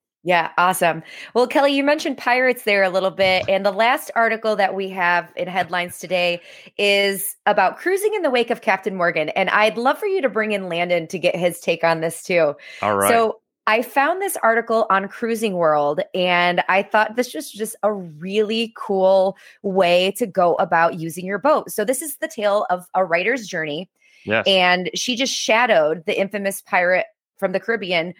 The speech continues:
Speaker 1: from the Panama to the Greater Antilles. So
Speaker 2: Okay.
Speaker 1: what she did is kinda did a little bit of, uh, research, and then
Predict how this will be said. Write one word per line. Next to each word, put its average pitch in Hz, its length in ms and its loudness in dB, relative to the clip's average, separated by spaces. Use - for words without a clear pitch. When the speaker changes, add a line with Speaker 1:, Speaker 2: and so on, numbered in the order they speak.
Speaker 1:
from 202 180 -2
the 196 100 2
Panama 240 580 2
to 247 180 -6
the 190 60 -2
Greater 196 340 0
Antilles. 165 720 -6
So 220 120 0
Speaker 2:
Okay. 233 60 4
Speaker 1:
what 247 140 0
she 247 160 -4
did 269 400 0
is 208 160 -2
kinda 247 240 -2
did 220 160 0
a 214 40 2
little 226 280 2
bit 208 180 0
of, 185 380 2
uh, 170 500 4
research, 202 760 -4
and 214 240 2
then 214 340 2